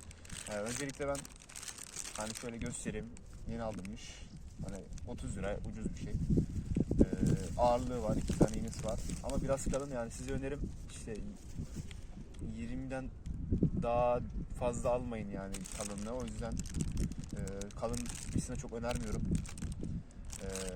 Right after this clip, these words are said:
şimdi sizlere işte bugün yeni başlayan için çektiğim için sadece ekmek var yem olarak. Onu nasıl takacağınızı göstereceğim.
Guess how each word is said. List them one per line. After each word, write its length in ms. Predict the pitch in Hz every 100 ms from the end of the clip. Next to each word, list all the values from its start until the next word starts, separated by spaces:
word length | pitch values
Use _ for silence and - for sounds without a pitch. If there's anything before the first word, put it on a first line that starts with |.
| 90 87 90 - - 170 - -
şimdi 160 | 139
sizlere 500 | - 139 127 131 143 - - - - - -
işte 240 | - 127 123 - - - - - - - -
bugün 160 | - 254 - - - - - - - - - - - - 123
yeni 140 | 127
başlayan 300 | 127 - 131
için 120 | -
çektiğim 320 | - 131 127
için 120 | 127 -
sadece 300 | 131 123 123
ekmek 300 | - 135 120
var 80 |
yem 180 | 110 104
olarak. 260 | 101 110 131 - - - - - -
Onu 140 | 127
nasıl 160 | 135 127
takacağınızı 640 | 127 120 123 120 113 120
göstereceğim. 540 | 120 104 104 95 101